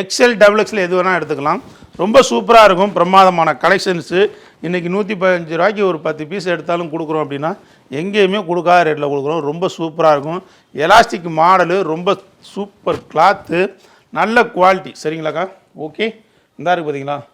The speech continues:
செம்மையா இருக்கும், அட்டகாசமா இருக்கும், அழகா இருக்கும். இதுதான் நைட்டி கலெக்ஷன். எது? இதுதான் நைட்டி கலெக்ஷன்ஸ். அந்த அளவுக்கு ரேட் ரொம்ப கம்மியா கொடுக்குறோம். யாருக்கானா நம்ம அக்கா அவங்களுக்காக கொடுக்குறோம்.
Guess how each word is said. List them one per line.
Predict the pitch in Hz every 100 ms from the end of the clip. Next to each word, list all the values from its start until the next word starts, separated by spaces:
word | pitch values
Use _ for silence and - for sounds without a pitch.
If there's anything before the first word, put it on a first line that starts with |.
| _ _ _ _ _ -
செம்மையா | 147 190 226 226 226
இருக்கும், | 202 190 196 170
அட்டகாசமா | 160 214 208 214 214 196
இருக்கும், | 175 160 156
அழகா | 156 196 185 156
இருக்கும். | 139 151 151 _ _ _ - 175
இதுதான் | 208 214 226
நைட்டி | 180 190 175 143
கலெக்ஷன். | 139 127 131
எது? | 165 202 -
இதுதான் | 151 156 175
நைட்டி | 147 131
கலெக்ஷன்ஸ். | 120 117 - _ _ _ _ -
அந்த | 147 160
அளவுக்கு | 160 175 160 160
ரேட் | 156 190 190
ரொம்ப | 143 156 165
கம்மியா | 139 151 151 131
கொடுக்குறோம். | 131 131 135 127
யாருக்கானா | 135 160 143 135 156 - _ - - 123
நம்ம | 135 190 220 165
அக்கா | - 196
அவங்களுக்காக | 160 147 156 151
கொடுக்குறோம். | 139 131 135